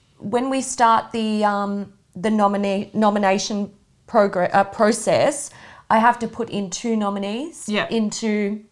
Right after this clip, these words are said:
Speaker 1: the polls to get them started. That was one that I nominated 'cause I was like, "You're trash."
Speaker 2: Yeah.
Speaker 1: And it was.
Speaker 2: Yeah.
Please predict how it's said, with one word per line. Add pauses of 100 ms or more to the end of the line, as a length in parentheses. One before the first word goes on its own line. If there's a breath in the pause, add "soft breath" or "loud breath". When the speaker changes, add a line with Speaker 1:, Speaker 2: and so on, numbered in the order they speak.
(160)
Speaker 1:
the
polls
to
get
them
started. (480 loud breath)
That
was
one
that
I
nominated (140)
'cause
I
was
like, (220)
"You're
trash." (160)
Speaker 2:
Yeah.
Speaker 1:
And
it
was.
Speaker 2:
Yeah.